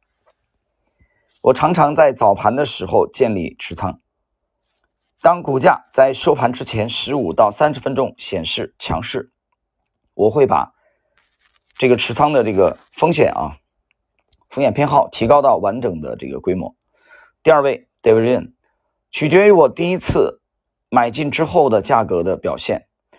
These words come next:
如果随后出现了理想的成交量，我可能会加码。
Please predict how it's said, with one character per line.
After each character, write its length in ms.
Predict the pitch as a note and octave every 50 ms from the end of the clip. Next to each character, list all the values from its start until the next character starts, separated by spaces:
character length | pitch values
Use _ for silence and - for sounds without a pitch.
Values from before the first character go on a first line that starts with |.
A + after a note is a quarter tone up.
| _ _ _
如 260 | - - C#3+ E3 F#3+ F3+
果 240 | F3 C#3 G2+ - -
随 180 | - - A#2 A2+
后 220 | B2+ C#3+ A#2+ F2
出 260 | - - - C3 C3+
现 240 | C3 - - C#3+ B2
了 240 | A2 F#2 E2 - - _ -
理 180 | A2 A#2 C#3
想 320 | C3 - - G2 F2 F2+ D2+
的 160 | F2 E2+ D#2
成 200 | - - G2 F#2+
交 80 | G#2+
量， 180 | A2 A2+ - - _ _ _ _ _ _ _ _ _ _ _ _
我 100 | - B2+
可 260 | C#3+ - - B2 G#2+ F#2
能 200 | F#2 F#2 A2 G#2+
会 160 | - A#2 G#2
加 180 | - A2+ G#2
码。 200 | G#2+ F2+ - -